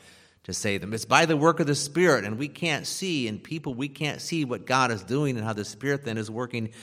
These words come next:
in a person's heart. We, we don't tell God what to do. We have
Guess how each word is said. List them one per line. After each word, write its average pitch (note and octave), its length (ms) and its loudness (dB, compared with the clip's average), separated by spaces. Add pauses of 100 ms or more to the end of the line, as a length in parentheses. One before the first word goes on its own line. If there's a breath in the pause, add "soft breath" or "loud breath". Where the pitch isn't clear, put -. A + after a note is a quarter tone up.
(180 loud breath)
in A2 80 -6
a A2+ 60 -2
person's A2 400 -4
heart. G#2 320 4
We, C#3 220 4 (140 loud breath)
we D3 120 2
don't D#3 180 2
tell D#3 380 2 (180 loud breath)
God B2 240 6
what A2 140 -2
to A2 80 -6
do. A2 320 -4 (300 loud breath)
We C3 100 0
have C#3 280 4